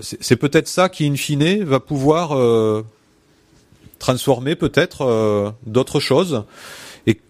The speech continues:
qu'il faut le prendre peut-être sous cet angle-là. Alors effectivement, est-ce que cet environnement de formation permet aux acteurs de dire aussi, non, des devoirs, on n'en veut plus ? C'est une question,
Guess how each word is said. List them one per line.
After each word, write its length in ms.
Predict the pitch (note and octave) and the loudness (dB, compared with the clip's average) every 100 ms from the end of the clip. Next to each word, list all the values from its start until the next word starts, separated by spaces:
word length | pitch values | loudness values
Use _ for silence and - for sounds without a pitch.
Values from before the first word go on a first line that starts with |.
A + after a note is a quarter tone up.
| - | -12
qu'il 100 | - | -2
faut 140 | - C#3+ | 4 6
le 80 | |
prendre 240 | C#3+ D#3+ E3 | 6 2 0
peut-être 260 | C#3+ D#3+ | -2 -2
sous 140 | - C#3 | -2 -2
cet 200 | C#3 C3 | -2 -2
angle-là. 300 | C#3 B2+ A#2+ | 0 2 4
Alors 240 | A#2 A#2 | 4 2
effectivement, 640 | C3+ E3+ - D3 C#3+ F#3+ G#3+ - | 0 -2 -4 -2 0 0 -4 -2
est-ce 180 | C3+ - | -2 -2
que 320 | - D#3+ C#3 - _ _ _ _ - | 0 2 2 -2 _ _ _ _ -6
cet 240 | - C3+ D#3+ | 2 2 2
environnement 480 | D#3+ D3+ C#3+ C3+ | 2 2 2 0
de 40 | C3 | 0
formation 480 | C3+ B2 A#2+ F#3 G3 | 0 0 -2 -2 0
permet 280 | F3 D3+ | 0 0
aux 180 | D3+ B2+ | 0 2
acteurs 400 | C3 - D#3+ E3 | 0 0 -2 0
de 140 | C3+ C3 | 2 2
dire 440 | A#2+ E3+ F#3 D#3+ | 2 -2 0 0
aussi, 480 | C3+ - - F#3 F3 | 0 0 -2 -2 -2
non, 160 | B2+ C#3+ | 0 0
des 160 | C#3 B2 | 2 2
devoirs, 340 | B2+ B2 D3+ | 2 0 -2
on 40 | C3+ | -2
n'en 100 | A#2 | 0
veut 180 | A2+ | 0
plus ? 340 | A#2+ A2 G#2+ - _ _ _ _ _ _ _ - | 0 -6 -12 -16 _ _ _ _ _ _ _ -4
C'est 100 | C3 | -2
une 80 | C3+ | -2
question, 400 | C3 - F#2+ | -4 -4 -8